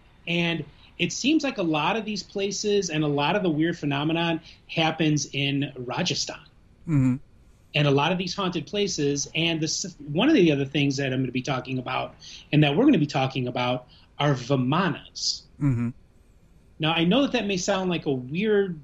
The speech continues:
Speaker 1: something weird to people, but vimanas,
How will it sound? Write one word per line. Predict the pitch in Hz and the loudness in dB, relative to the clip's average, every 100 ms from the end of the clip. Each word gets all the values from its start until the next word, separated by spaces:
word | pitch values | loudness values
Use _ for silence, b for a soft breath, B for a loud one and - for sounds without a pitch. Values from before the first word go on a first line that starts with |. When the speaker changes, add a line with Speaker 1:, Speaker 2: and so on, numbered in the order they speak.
| - - | -16 -8
Speaker 1:
something | 220 196 143 | -2 0 0
weird | 139 269 196 | 2 2 2
to | |
people, | 147 135 139 139 143 B B B | 0 0 0 0 -4 B B B
but | 135 175 165 | -2 0 0
vimanas, | 135 156 170 294 262 143 135 127 - | -2 0 2 4 2 2 -2 -4 -6